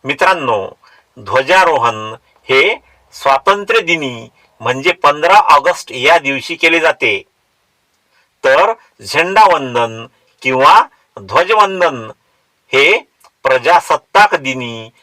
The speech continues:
म्हणजे सव्वीस जानेवारी या दिवशी केले जाते.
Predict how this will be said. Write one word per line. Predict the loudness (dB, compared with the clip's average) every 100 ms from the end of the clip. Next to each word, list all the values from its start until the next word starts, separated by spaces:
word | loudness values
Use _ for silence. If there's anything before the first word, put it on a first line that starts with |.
| _ -8
म्हणजे | -8 -2 -4
सव्वीस | -2 -4 -2 -6 -8
जानेवारी | -6 -4 -2 0 0 0
या | -2 -2
दिवशी | -4 -12 -14 -12
केले | -8 -6 -2
जाते. | -2 -2 -8